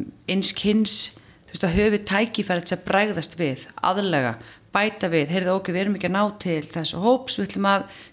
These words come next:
tvíka til auglýsingarnar okkar, beit-, breyta markmiðum okkar, þannig tryggja við sem að ná til allra.“ Þannig að þetta er eitthvað sem við gerum kategórískt, að vita það að við séum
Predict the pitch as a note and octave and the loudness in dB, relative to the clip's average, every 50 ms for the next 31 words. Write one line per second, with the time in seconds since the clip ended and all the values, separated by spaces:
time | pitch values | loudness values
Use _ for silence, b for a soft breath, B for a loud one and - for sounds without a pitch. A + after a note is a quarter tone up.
0 | B - - A#3+ A#3 A#3 - F3 - F#3+ F3+ G3 G#3 G#3 G3 G#3 G3+ G3+ F3+ F#3+ | B 0 2 2 2 2 0 -4 0 2 4 4 4 4 2 0 0 0 -2 -2
1 | F#3+ F#3 F#3+ F#3 F3 - - - - - A3 A3+ A3 - - - A3 A3 G#3+ A3 | 0 2 2 0 0 0 -6 -6 0 2 2 2 2 0 -2 0 2 2 2 2
2 | - F#3 G3+ G3+ G3+ - G#3 G3+ G3+ F#3+ F#3+ - G3 F#3 - G3 F#3 - - G#3 | 2 2 2 0 0 -2 -2 0 0 0 -2 -2 -4 -6 -4 -6 -4 -4 -4 -4
3 | G3+ - F#3+ F3 E3+ - F3+ F#3 F#3+ F#3 F3 - E3+ E3+ E3 - - - G#2 - | -4 -4 -4 -6 -4 -4 -2 0 2 0 0 0 0 0 0 0 -2 -6 -8 -8
4 | - B B B B B B B B F#3+ F#3 F#3 F3+ E3+ F3 - - - - - | -8 B B B B B B B B 0 2 4 4 2 0 -4 -14 -10 -2 0
5 | A3+ A#3 A#3 A#3 A#3+ A#3+ A#3 A3+ G3+ A3 G#3+ - G#3+ G#3 - - G#3 G#3 G3 G3+ | 0 0 2 0 -2 -2 0 0 0 0 2 2 0 0 0 0 0 0 0 0
6 | - - B2+ C3 - - - - B B B B B F3+ E3 F#3+ G#3 A3 A3+ A3 | -4 -6 -6 -6 -6 -6 -8 -10 B B B B B -2 2 4 4 4 4 2
7 | A3 G#3 - G3 F3+ F3+ F3+ F3+ G#3 G#3 G3+ - - G#3 G#3 G#3+ A3 A3 A3+ A3+ | -2 -2 0 0 0 0 2 2 0 0 2 0 0 0 2 4 4 4 4 2
8 | G#3+ | 0